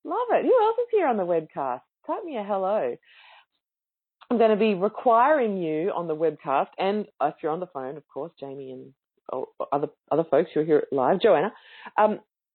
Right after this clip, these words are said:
I'm gonna be requiring of you to, to, I'm gonna be, yeah, I'm gonna be requiring. Bugger, it's my podcast. I can, I can be direct if I want to. Um,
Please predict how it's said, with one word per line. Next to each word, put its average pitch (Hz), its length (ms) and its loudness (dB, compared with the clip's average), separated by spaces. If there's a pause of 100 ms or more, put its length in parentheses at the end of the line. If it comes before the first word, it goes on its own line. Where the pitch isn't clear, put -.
(280)
I'm 226 80 -4
gonna 302 140 -2
be 311 80 2
requiring 302 640 2
of 202 100 0
you 190 140 -6
to, 196 120 -4 (160)
to, 202 260 -6 (200)
I'm 226 100 -6
gonna 226 120 -6
be, 190 220 -12 (1200)
yeah, 415 80 4
I'm 233 160 4
gonna 320 120 2
be 262 120 2
requiring. 214 500 0
Bugger, 170 280 2
it's - 160 -8
my 202 120 -4
podcast. 185 520 -6
I 180 80 -8
can, 165 240 -12 (200)
I - 80 -16
can 156 260 -12 (200)
be 180 120 0
direct 165 360 -2
if 175 100 -8
I 160 60 -2
want 165 260 -2
to. 269 180 -2 (640)
Um, 262 440 6